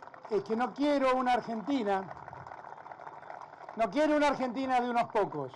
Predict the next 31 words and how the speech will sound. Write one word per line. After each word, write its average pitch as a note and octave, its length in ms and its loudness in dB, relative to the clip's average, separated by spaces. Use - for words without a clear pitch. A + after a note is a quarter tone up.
aunque G3+ 240 -2
esos B3 200 0
pocos C4 280 -2
sean A#3 180 0
la A3 100 0
mitad. F3+ 420 -2
Quiero A#3 200 -4
una B3 120 0
Argentina A3 480 -2
de G3 120 2
todos A3 260 -2
los G#3 180 -6
argentinos, A3+ 520 -10
por A#3+ 160 -6
eso B3+ 180 -6
despotrico A3+ 600 -6
tanto E3+ 480 -4
con F#3+ 160 -2
el G3 100 -2
modo A3 240 2
en G#3 80 -6
que G3 100 -4
se G3+ 120 -6
ha G#3+ 60 0
desarrollado G3+ 680 0
el D#3 60 -4
sistema F3 400 -8
federal E3 380 -6
argentino. D#3+ 540 -10
Despotrico G3 500 -2
mucho G3 360 -2